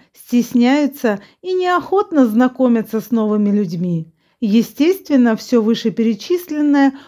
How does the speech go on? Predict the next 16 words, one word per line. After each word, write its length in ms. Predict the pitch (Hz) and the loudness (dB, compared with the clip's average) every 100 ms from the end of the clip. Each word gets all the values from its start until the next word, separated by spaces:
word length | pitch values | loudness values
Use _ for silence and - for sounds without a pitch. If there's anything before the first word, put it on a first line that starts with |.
| _ | _
очень 440 | 381 392 - 349 330 | -2 -2 -2 -4 0
мешает 640 | 330 - 285 233 220 220 | 0 0 2 2 2 -2
представителям 840 | 202 226 - 254 233 214 214 208 214 | -6 -8 -2 0 0 0 -2 -2 -2
знака 420 | 196 226 202 202 | 0 0 0 -2
зодиака 640 | 180 214 208 202 196 196 | -2 0 0 0 0 0
Рак 360 | 196 285 349 - - - - | 2 0 0 -8 -20 -14 2
добиться 580 | 254 269 349 381 - | 4 4 2 2 0
больших 540 | 220 220 220 - 240 226 | 0 0 -2 -2 -4 -2
успехов 580 | 208 - 240 254 220 196 | -6 -4 -4 -2 -4 -6
в 160 | - | -10
карьере. 800 | - 214 196 175 180 160 156 - _ _ _ _ _ _ _ _ _ | -2 0 0 0 0 0 -2 -8 _ _ _ _ _ _ _ _ _
Ну 280 | 233 254 302 | 4 6 4
и 140 | 311 | 2
на 180 | 277 294 | 2 2
первом 680 | 285 269 220 190 190 202 220 | 0 0 0 0 -2 -2 0
месте, 580 | 370 453 - 262 190 | -2 -4 -4 -4 -4